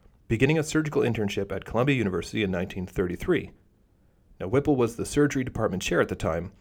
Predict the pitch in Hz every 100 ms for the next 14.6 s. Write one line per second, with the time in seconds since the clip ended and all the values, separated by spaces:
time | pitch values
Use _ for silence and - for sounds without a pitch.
0 | _ - - - 123 113 117 156 - 92
1 | 85 - 85 - 95 90 92 - 147 131
2 | 87 - - _ _ _ _ _ _ _
3 | _ _ _ _ 107 110 123 131 - 117
4 | 110 143 135 151 117 107 110 101 107 180
5 | 180 - _ _ _ _ _ _ - 131
6 | 190 180 - 113 107 107 117 - 107 -
7 | 143 147 - 139 143 120 82 - - -
8 | _ _ _ - 117 - 170 120 - 139
9 | 139 123 113 - 95 80 - 80 85 -
10 | - _ _ _ _ _ _ _ - 113
11 | 175 143 110 - - 107 117 98 101 -
12 | 139 139 120 117 113 101 117 143 151 151
13 | - 117 87 - - - 135 139 - 110
14 | 95 - 151 120 76